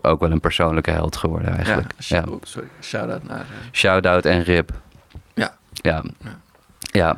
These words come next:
Speaker 1: Heb jij, heb jij, heb jij daar een, een, een favoriet? Ik heb nu heel erg als speler benaderd, maar favoriet minimal stuk?
Speaker 2: Eh, ja, s-, zeker wel, maar die, die, die hebben we wel besproken. Dus ik zou graag willen naar,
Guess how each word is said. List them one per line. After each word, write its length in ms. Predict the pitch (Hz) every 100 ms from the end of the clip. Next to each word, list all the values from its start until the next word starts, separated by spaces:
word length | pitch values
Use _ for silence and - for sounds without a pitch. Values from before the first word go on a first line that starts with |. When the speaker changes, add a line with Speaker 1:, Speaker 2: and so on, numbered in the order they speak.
| -
Speaker 1:
Heb 160 | - 104
jij, 180 | 117 123
heb 160 | 107 113
jij, 200 | 113 117
heb 240 | 113 104
jij 140 | 110 120
daar 160 | 135
een, 240 | 120 127 107
een, 220 | 117 92
een 180 | 98 117
favoriet? 640 | - 120 117 117 - -
Ik 260 | - 90 -
heb 120 | 110
nu 100 | 117
heel 140 | 123 117
erg 100 | 113
als 100 | -
speler 320 | 120 123 131
benaderd, 360 | 123 117 135
maar 180 | 123 110
favoriet 460 | - 123 117 123 117
minimal 340 | 110 135 135
stuk? 320 | - - 208 - - _
Speaker 2:
Eh, 300 | 117 113 107
ja, 240 | 104 101 98
s-, 140 | -
zeker 360 | - - 123 131
wel, 160 | 127 127
maar 100 | 113
die, 100 | 101
die, 140 | 113
die 260 | - 117 107 117
hebben 340 | 107 107 110
we 60 | 107
wel 220 | 110 107
besproken. 460 | 107 - 117 123 139
Dus 120 | 117
ik 160 | 113 -
zou 200 | 123 110
graag 420 | - 117 110 -
willen 320 | 117 113 107
naar, 440 | 104 104 101 101